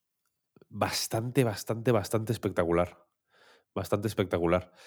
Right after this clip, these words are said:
Es, eh, primero, un juego de plataformas, l-, lo comentaremos seguramente más en el Reload que sale mañana, igual decimos alguna cosita más, pero es un juego de plataformas muy fino, porque tiene un diseño de niveles muy bueno.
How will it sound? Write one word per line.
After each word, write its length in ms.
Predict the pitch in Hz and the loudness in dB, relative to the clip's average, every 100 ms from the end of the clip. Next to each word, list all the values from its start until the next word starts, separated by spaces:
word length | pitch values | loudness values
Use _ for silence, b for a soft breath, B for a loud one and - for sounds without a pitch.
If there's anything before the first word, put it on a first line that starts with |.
| b b | b b
Es, 560 | 110 131 131 - - - - | 6 8 6 2 -2 -10 -4
eh, 880 | 104 101 92 87 85 80 78 78 85 - _ _ _ _ _ _ _ _ | 4 6 8 6 6 4 2 -2 -4 -10 _ _ _ _ _ _ _ _
primero, 440 | 117 104 110 107 | 4 6 8 8
un 120 | 85 95 | 6 6
juego 240 | 117 110 | 8 10
de 80 | 107 | 10
plataformas, 640 | 104 95 90 101 95 82 | 6 4 4 4 4 2
l-, 100 | 104 - - - | -2 -6 -12 -10
lo 120 | 90 92 | -2 0
comentaremos 440 | 95 98 113 117 | 2 6 6 6
seguramente 400 | 107 98 95 87 | 6 6 6 4
más 180 | 92 92 | 2 2
en 100 | 95 | 0
el 120 | 85 | 0
Reload 320 | 82 90 110 107 | 0 2 4 4
que 120 | 101 | 2
sale 160 | 104 | 2
mañana, 400 | 95 98 113 110 | 2 4 6 6
igual 340 | 95 85 92 80 | 4 4 4 2
decimos 320 | 90 90 90 | -2 -2 0
alguna 220 | 95 90 | 2 2
cosita 240 | 90 90 92 | 0 0 2
más, 160 | 113 - | 2 2
pero 140 | 101 | 2
es 60 | 117 | 4
un 60 | |
juego 200 | 110 117 | 8 10
de 60 | 107 | 10
plataformas 800 | 101 95 113 101 92 87 - - _ _ _ | 8 4 4 4 2 0 -4 -18 _ _ _
muy 260 | - 104 120 | -2 6 6
fino, 340 | - 113 135 147 | 6 2 2 0
porque 180 | 90 85 | -6 -6
tiene 140 | 104 | -4
un 60 | 110 | -2
diseño 240 | 92 95 | -2 0
de 60 | 92 | 2
niveles 440 | 92 95 98 85 - | 4 4 2 0 -6
muy 240 | 92 110 | 2 6
bueno. 420 | 98 98 107 151 | 6 6 4 0